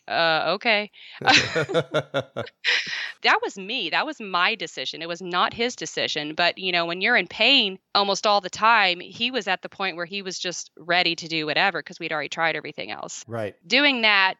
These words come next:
Speaker 1: that's definitely my biggest success.
Speaker 2: Well, and it was a win for everybody involved, it sounds like.
Speaker 1: You know, other people are in my life as well. I mean, I have so many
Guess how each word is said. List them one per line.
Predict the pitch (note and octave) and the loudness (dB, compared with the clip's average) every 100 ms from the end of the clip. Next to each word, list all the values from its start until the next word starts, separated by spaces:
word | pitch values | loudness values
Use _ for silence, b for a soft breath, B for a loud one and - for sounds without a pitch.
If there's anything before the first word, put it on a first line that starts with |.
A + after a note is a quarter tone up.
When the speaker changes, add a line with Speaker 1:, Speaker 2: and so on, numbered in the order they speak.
| _ | _
Speaker 1:
that's | F#3 F3+ - | -2 -2 0
definitely | F3+ E3+ E3+ E3 | -2 -2 -4 -8
my | D#3+ | -8
biggest | D#3+ D#3+ D#3 D3+ - - - | -6 -6 -6 -10 -14 -18 -16
success. | - - - D#3 - - - - | -12 -10 -4 -2 -2 -4 -14 -14
Speaker 2:
Well, | B2+ C3 | -10 -6
and | A#2 | -6
it | |
was | A#2 A2+ | -6 -8
a | |
win | A2 B2+ B2 | -6 -4 -4
for | - G#2 | -6 -8
everybody | G#2+ A#2 G2 G2+ F#2+ | -8 -8 -6 -8 -10
involved, | F#2 F2+ F#2+ F2 - - | -14 -14 -14 -14 -20 -20
it | _ | _
sounds | - F2 - | -20 -20 -20
like. | D2+ - _ | -20 -20 _
Speaker 1:
You | F3+ | -6
know, | E3+ E3 | -2 -2
other | - F#3 F#3 | -2 -4 -4
people | F#3 F3 E3 | -8 -6 -2
are | E3 - - | -2 -2 -6
in | E3+ | -4
my | D#3+ D#3+ | -2 2
life | D#3 E3 D3 | 2 0 -4
as | - | -6
well. | D#3 E3+ | 0 2
I | D#3 | 2
mean, | D#3 D#3+ | 0 -4
I | |
have | E3+ | -4
so | - F3 | -4 -2
many | D#3+ | -2